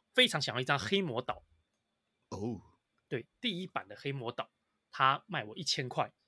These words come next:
Speaker 2: 一千块的黑魔岛，哎，你那个时候是
Speaker 1: 嗯。
Speaker 2: 边打的还是 Konami 啊？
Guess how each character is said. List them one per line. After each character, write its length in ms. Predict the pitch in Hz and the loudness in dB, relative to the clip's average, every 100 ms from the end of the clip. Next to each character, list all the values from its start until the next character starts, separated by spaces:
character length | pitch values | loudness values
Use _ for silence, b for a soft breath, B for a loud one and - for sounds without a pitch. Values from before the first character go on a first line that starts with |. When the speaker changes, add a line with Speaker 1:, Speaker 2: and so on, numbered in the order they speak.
| _ _ - - - _ _ _ _ _ _ _ _ | _ _ -16 -16 -20 _ _ _ _ _ _ _ _
Speaker 2:
一 80 | 160 | -10
千 240 | - - | -6 -6
块 180 | 98 104 | -4 -4
的 100 | - | -4
黑 100 | 80 | -8
魔 180 | 85 78 | -8 -10
岛， 80 | - | -6
哎， 120 | 220 - | -6 -4
你 100 | 120 | -2
那 80 | 190 | 0
个 80 | |
时 140 | 185 143 | 2 2
候 140 | 160 | 2
是 440 | 147 156 131 101 - | 2 0 0 -4 -8
Speaker 1:
嗯。 160 | 143 131 - | -8 -8 -4
Speaker 2:
边 220 | 131 135 | -4 -2
打 200 | 113 90 | -2 -2
的 120 | 90 | -2
还 100 | 92 | -4
是 180 | 107 104 - | -4 -8 -12
Konami 580 | - - 90 95 87 - | -16 -12 -8 -8 -8 -12
啊？ 120 | 135 | -18